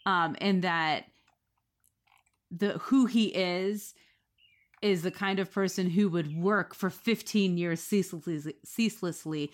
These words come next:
to correct that mistake. And he finds that out because he gets that message from his older self. And his older self probably knows that Harry needed to hear that. Like, he needed to hear, "Hey, you know, you got some numbers wrong,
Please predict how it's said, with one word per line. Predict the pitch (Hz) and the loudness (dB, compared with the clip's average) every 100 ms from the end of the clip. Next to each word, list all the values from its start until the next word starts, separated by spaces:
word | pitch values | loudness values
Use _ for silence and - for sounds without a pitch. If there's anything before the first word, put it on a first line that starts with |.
| - - - | -14 -20 -6
to | 196 | -4
correct | - 185 160 160 | -2 -2 -2 -4
that | 170 143 | -4 -4
mistake. | 147 143 - 92 - - - - | -4 -8 -10 -12 -12 -20 -20 -8
And | 185 | 0
he | 196 185 | 2 2
finds | 196 180 175 | 0 -2 -2
that | 180 156 | -2 -2
out | 165 135 - | 0 -2 -4
because | 165 175 147 | -8 -8 -8
he | 160 | -6
gets | 139 - | -8 -6
that | 131 - | -6 -6
message | 139 143 - | -8 -10 -10
from | 156 143 | -8 -8
his | 143 | -8
older | - 135 135 | -8 -10 -10
self. | 127 147 104 180 | -6 -4 -4 -4
And | 175 | -2
his | 185 175 | -2 -2
older | 208 196 | -2 -2
self | 185 - 156 147 - _ - _ | -2 -2 -2 -4 -10 _ -20 _
probably | - 190 180 170 170 165 | -4 -2 0 -2 -2 -2
knows | 170 190 196 165 151 | 0 2 2 0 -2
that | - | -6
Harry | - 190 170 | -4 -4 -2
needed | 160 165 160 143 | -4 -4 -4 -6
to | 147 | -8
hear | 139 143 | -8 -10
that. | 123 82 - - _ _ - | -10 -12 -14 -18 _ _ -12
Like, | 165 - | -12 -4
he | 190 | -4
needed | 175 175 165 147 | -2 -2 -4 -6
to | |
hear, | 147 165 151 | -10 -8 -8
"Hey, | 160 175 147 | -4 -4 -4
you | 175 | -4
know, | 175 160 | -4 -4
you | 165 185 | -4 -4
got | 185 180 - | -2 -4 -4
some | 180 | -6
numbers | 170 156 175 170 | -4 -4 -4 -4
wrong, | 190 180 180 | -2 -2 -2